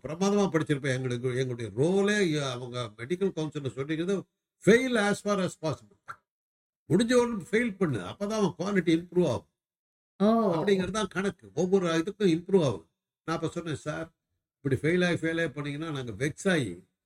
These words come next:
Speaker 1: இருக்கிறது போயிடும் சார்" அப்படின்னு. "அது தெரியும்ப்பா, எத்தனை அட்டெம்ப்ட் வர்றேங்கிறத பார்ப்போம், உங்களுடைய ஸ்டாண்டர்டை நாங்க பார்த்துக்கிட்டே இருப்போம், ஒவ்வொரு தடவை இறங்க ஆரம்பிச்சோன்னா உன்னை அனுப்பிச்சிருக்க முடியாது."
Speaker 2: ஓகே.
Speaker 1: அது மாதிரி அந்த அளவுக்கு ஸ்ட்ரிக்ட் அது. அதனால நாங்கெல்லாம் வந்து ஃபெயில்,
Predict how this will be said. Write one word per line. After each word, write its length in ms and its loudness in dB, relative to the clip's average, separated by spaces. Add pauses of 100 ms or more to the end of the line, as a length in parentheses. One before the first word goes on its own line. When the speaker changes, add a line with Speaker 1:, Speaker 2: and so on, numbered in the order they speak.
(320)
Speaker 1:
இருக்கிறது 460 8
போயிடும் 300 2
சார்" 340 -8
அப்படின்னு. 260 -20 (360)
"அது 240 -6
தெரியும்ப்பா, 680 0
எத்தனை 380 -2
அட்டெம்ப்ட் 380 -2
வர்றேங்கிறத 460 -4
பார்ப்போம், 500 -8 (440)
உங்களுடைய 340 4
ஸ்டாண்டர்டை 420 2
நாங்க 280 -10
பார்த்துக்கிட்டே 440 -6
இருப்போம், 260 -6
ஒவ்வொரு 240 0
தடவை 220 0
இறங்க 340 0
ஆரம்பிச்சோன்னா 260 -2
உன்னை 220 2
அனுப்பிச்சிருக்க 540 -4
முடியாது." 360 -10 (540)
Speaker 2:
ஓகே. 260 0
Speaker 1:
அது 180 0
மாதிரி 240 0 (180)
அந்த 300 -2
அளவுக்கு 320 0 (100)
ஸ்ட்ரிக்ட் 380 0
அது. 200 -14 (100)
அதனால 500 -6 (300)
நாங்கெல்லாம் 360 0
வந்து 80 4
ஃபெயில், 360 0